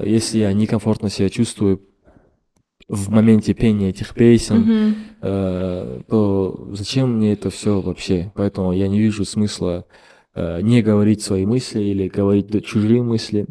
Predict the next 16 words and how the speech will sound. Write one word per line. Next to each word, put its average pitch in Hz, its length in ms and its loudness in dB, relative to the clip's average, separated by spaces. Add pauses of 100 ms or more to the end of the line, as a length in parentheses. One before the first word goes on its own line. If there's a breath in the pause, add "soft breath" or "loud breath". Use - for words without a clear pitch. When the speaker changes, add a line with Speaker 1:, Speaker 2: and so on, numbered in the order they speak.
(360)
Speaker 2:
Мгм. 208 540 0
Speaker 1:
Или 113 320 10
говорить 131 400 10
мысли, 131 280 6
которые 113 280 4
мне 104 120 2
не 117 200 2
нравятся, 120 440 0
да? 113 100 -8 (240)
Speaker 2:
Да. 185 360 -2 (540)
Speaker 1:
М. - 960 -8 (1400)
И 143 1400 4 (400 loud breath)
вот. 156 440 -2 (180)
Ну 143 140 2
да, 185 180 6
искажение 147 540 2